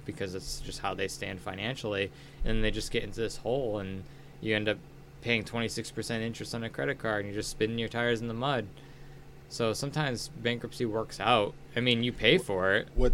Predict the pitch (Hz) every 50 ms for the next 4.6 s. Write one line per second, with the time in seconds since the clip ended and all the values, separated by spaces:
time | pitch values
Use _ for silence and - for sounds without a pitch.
0 | - - 104 101 113 120 117 - - - - - - - - 110 123 135 117 143
1 | 143 131 - 98 85 78 - - - 78 78 69 71 73 71 - - - - -
2 | - - - - - - - - 156 160 143 147 185 160 - 165 131 117 113 107
3 | 104 - 104 101 - - - 110 104 104 107 104 95 - - - 123 123 123 120
4 | 120 117 104 101 120 113 104 101 98 98 101